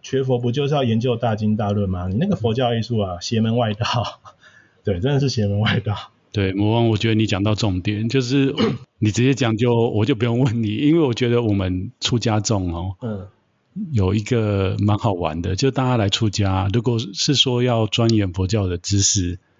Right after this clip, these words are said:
Speaker 2: 或者是做佛教研究，好像大部分人都会朝经跟论，就是义理的部分去做研究。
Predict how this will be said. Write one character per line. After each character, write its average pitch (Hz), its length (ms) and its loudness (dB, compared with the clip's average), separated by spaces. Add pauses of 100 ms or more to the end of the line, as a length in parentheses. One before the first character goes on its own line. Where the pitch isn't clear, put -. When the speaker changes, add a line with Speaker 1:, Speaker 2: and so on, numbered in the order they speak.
(260)
Speaker 2:
或 127 140 0
者 104 120 0
是 117 140 2
做 120 200 0
佛 95 180 -4
教 104 200 0
研 90 220 -2
究， 95 180 0
好 90 80 0
像 107 120 2
大 113 120 2
部 110 100 0
分 104 180 0
人 92 120 -2
都 98 140 2
会 92 460 -2
朝 85 480 -4 (160)
经 113 440 2 (120)
跟 110 300 0
论， 98 340 -2
就 131 120 0
是 - 220 -4
义 139 200 2
理 92 140 -2
的 92 100 -2
部 113 120 -2
分 101 180 -2
去 98 120 0
做 87 200 -2
研 76 220 -10
究。 80 220 -6